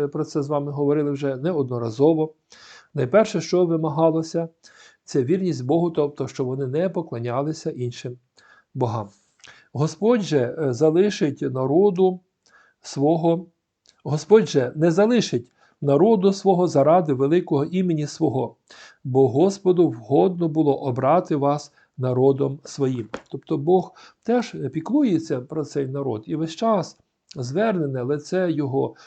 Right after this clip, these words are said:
до цього народу і чекає, е, хоча б бажання перемінитися, і вже допомагає,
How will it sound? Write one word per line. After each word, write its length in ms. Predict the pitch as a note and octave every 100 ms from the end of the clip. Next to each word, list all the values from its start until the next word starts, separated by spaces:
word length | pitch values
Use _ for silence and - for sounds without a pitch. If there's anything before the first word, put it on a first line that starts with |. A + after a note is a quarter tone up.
| _
до 100 | D3
цього 320 | C#3+ D#3+ C3 D3
народу 440 | D3+ D3 C3 B2
і 140 | -
чекає, 600 | C3+ D#3+ F3 A#3 G#3+ D#3 - _ _ _ D3
е, 100 | C#3
хоча 320 | D#3+ D#3+ E3+
б 160 | E3
бажання 540 | D3+ E3+ D3 G#3 F3+ C3+
перемінитися, 680 | C#3 C3 B2+ C#3+ G3 - D3
і 100 | C#3
вже 200 | F#3+ A3
допомагає, 760 | E3 - B2+ A#2 C3 B2+ B2+